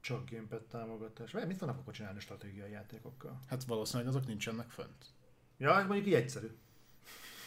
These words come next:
Speaker 1: Hát csak azért gondoltam, mert hogy a, a, ja, csak az xCloud-ban nem kerül fel.
Speaker 2: Az xCloud-ban, persze,
Speaker 1: Ja, jó,
Speaker 2: persze.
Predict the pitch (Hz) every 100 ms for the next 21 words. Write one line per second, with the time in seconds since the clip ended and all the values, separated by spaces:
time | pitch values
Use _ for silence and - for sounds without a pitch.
0 | - - - - 175 - 151 143 147 147
1 | 160 160 156 156 160 156 156 165 - 185
2 | 151 147 147 147 160 151 269 - 120 101
3 | 107 98 95 101 104 110 - 113 110 -
4 | 135 160 - - 107 107 107 - 123 131
5 | 135 196 151 110 110